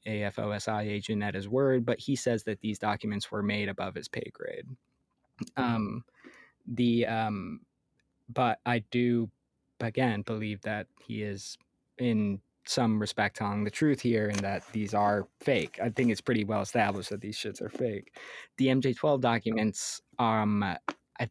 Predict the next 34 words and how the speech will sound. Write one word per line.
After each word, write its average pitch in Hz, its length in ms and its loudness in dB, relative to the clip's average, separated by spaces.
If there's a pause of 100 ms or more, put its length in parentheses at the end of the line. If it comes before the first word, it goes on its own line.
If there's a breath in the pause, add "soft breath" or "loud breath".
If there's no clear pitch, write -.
(100)
think 175 200 0
the 131 100 0
first - 520 0
iteration 110 640 2
of 98 200 -4
them, 95 460 -6
they 104 80 -6
were 101 140 -6
leaked 98 300 -6
to 98 200 -4
a, 92 220 -4
uh, 71 260 -8 (240)
a, 85 180 -8 (100)
a 85 60 -10
f-, - 200 -18 (180)
a - 60 -12 (300)
U 131 100 4
F 120 140 0
O 117 60 4
researcher 107 580 2
slash 98 280 -4
filmmaker, 107 760 0 (720 soft breath)
um, 107 400 4 (240)
and 113 260 4
they 107 160 2
were 104 280 -2
the, 101 600 -4
uh, - 340 -10
it - 80 -4
was 120 140 2
a 117 60 0
roll 117 360 4
of 98 140 -2 (220)
film, 104 640 2